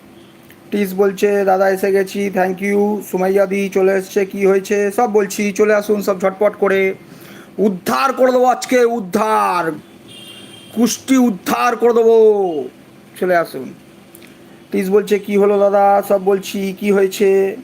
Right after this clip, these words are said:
মিঠুদি বলছি। আমার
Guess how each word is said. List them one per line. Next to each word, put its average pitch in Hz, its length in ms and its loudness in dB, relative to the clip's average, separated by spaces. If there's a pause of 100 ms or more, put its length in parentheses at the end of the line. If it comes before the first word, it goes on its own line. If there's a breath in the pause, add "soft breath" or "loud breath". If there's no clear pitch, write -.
(500)
মিঠুদি 196 720 -2 (280)
বলছি। 196 640 -4 (3500 loud breath)
আমার 220 480 0